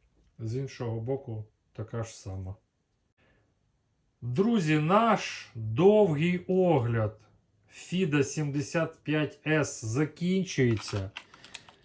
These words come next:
Ще вам кажу: всі у нас, абсолютно всі кольори зараз є в наявності. Заходьте до нас на сайт, замовляйте.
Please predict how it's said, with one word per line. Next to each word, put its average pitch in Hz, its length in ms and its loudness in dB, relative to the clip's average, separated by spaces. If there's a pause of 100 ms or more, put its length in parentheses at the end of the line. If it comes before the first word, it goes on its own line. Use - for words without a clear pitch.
Ще - 340 6
вам 170 220 6
кажу: 156 560 2
всі 180 600 -4
у 151 220 -2
нас, 151 440 0
абсолютно 160 840 2
всі 151 260 -4
кольори 147 560 0
зараз 135 520 0
є 143 160 0
в 123 120 -4
наявності. 135 1000 0 (1800)
Заходьте 170 640 0
до 160 160 0
нас 170 280 2
на 160 140 -2
сайт, 180 680 0 (400)
замовляйте. 156 1300 2